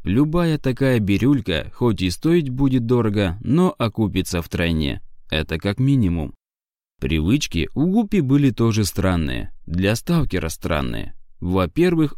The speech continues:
он не курил. Во-вторых, не потреблял спиртного,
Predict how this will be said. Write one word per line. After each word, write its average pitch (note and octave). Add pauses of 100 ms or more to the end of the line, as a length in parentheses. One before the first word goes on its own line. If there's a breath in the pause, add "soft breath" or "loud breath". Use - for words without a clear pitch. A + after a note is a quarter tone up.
он D#3+
не B2+
курил. F2+ (300)
Во-вторых, E2+
не G#2+
потреблял E3
спиртного, D3